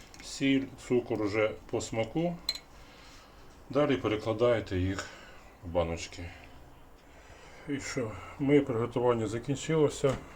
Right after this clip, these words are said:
Ось така баночка хрону в мене вийшла. Бачите.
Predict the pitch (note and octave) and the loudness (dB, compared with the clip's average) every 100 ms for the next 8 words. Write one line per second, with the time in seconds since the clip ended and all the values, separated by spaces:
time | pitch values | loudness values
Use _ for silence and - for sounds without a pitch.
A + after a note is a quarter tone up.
0 | - C#3 B2 - A2 - A2+ - - - | -14 -2 -2 0 -4 0 0 0 -4 -2
1 | - - - - - - - - - - | 0 0 0 -2 -2 -6 -6 -8 -10 -12
2 | - - - - - G2 A2 G#2+ F2+ - | -14 -16 -18 -18 -12 2 4 4 -2 -4
3 | F2+ - G#2 G2+ F#2+ G2 G2+ C3+ C#3+ - | -6 0 0 0 -2 -2 0 0 -2 -8
4 | D3 - - - - - - - - - | -10 -14 -20 -20 -20 -20 -20 -20 -20 -20
5 | - - - - F#2+ - - | -20 -20 -20 -20 -18 -20 -16